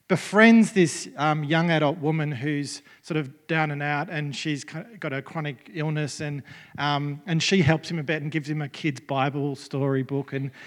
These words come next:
and he sort of learns the things. And he's on the phone 'cause he has the phone number of this minister who he knows has ripped him off. And, um, he says, "What do I do? What do I do? I've gotta do this wedding. I've gotta do this funeral," you know. And so the series goes on, and it's, it's a lot to it. But, um,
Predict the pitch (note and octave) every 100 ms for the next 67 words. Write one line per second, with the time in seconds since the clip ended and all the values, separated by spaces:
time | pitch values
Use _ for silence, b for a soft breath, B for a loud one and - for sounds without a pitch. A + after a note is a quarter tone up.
0 | B - D#3 D3+ F#3+ D#3 D3+ D3+ D#3 D#3+
1 | D#3 D3 - C#3+ - E3 - F3 E3+ G3
2 | F#3 - E3 D#3+ G#3 D4+ A#3 E3 E3 D#3
3 | - _ E3+ F3 C#3+ D#3 - D#3 D#3+ D#3
4 | D3 C3 A2+ C3+ - _ G#3 E3 G#3+ D3+
5 | D3 - B2+ C#3 C#3 C#3 C#3+ C#3 C3 C3+
6 | D3 C3+ C3 C3 - - D#3 D#3+ E3 D3+
7 | D3 - D3+ A3 G#3+ G3+ A3 G3+ G3 F3
8 | F3 C3+ F#3+ F3 F3+ D#3 F3+ F3+ E3+ C#3
9 | D3+ D3+ F3 - F3+ D#3+ D#3 C3 B B
10 | B B B F#3+ G3 C#4 C#4 - D#4+ D4
11 | A3 G3+ F3+ D#3 D3 E3 D#3+ D#3 - -
12 | E3+ F3 F3 F#3+ F#3+ D#3 D#3 B2+ F3+ -
13 | E3 E3 E3 E3